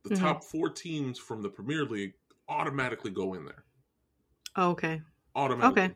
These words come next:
Speaker 1: So when you get said you're gonna be in the top four, even though you're not winning the Premier League, that is considered one of the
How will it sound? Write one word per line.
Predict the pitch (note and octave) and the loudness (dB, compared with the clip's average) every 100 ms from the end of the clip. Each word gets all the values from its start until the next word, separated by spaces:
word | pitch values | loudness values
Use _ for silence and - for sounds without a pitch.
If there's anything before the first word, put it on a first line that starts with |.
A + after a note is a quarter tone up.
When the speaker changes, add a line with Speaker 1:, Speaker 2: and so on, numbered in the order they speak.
| - | -6
Speaker 1:
So | - | -4
when | A2+ A#2 | -2 0
you | B2+ D3+ | -2 2
get | D3 - | 2 4
said | D3 C#3 | 4 4
you're | A#2 A2+ | 2 0
gonna | A#2 | -2
be | G2+ | -2
in | A#2 | -4
the | G#2 | -2
top | A2+ G2+ | -2 -2
four, | - D3 - | 0 2 0
even | B2+ D3+ D#3 | 0 -2 0
though | C#3 | 0
you're | B2+ | 0
not | B2 A2+ G#2 | -2 0 -2
winning | G2+ C3+ E3 G3 | -2 0 0 0
the | F#3+ | 0
Premier | F#3 F3+ F3+ | 0 0 0
League, | F#3 F#3 - - _ - | 0 -2 -4 -20 _ -6
that | B2 D#3+ | -2 2
is | F#3+ | 0
considered | - F#3+ F#3 - F3+ D#3 B2+ | 0 -4 0 0 2 0 -2
one | C3 D3 | -4 -4
of | C#3+ | -4
the | C#3 | -6